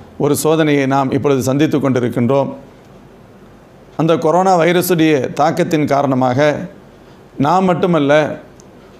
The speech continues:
உலகம் முழுவதும் இருக்கக்கூடிய இஸ்லாமிய சமூகம்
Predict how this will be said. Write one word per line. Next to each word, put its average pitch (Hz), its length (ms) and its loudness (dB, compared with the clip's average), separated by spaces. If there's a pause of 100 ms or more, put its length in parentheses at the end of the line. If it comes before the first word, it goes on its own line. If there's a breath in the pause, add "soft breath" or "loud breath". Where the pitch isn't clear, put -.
(100)
உலகம் 165 300 2
முழுவதும் 190 400 4
இருக்கக்கூடிய 147 460 2 (220)
இஸ்லாமிய 156 400 0
சமூகம் 139 480 0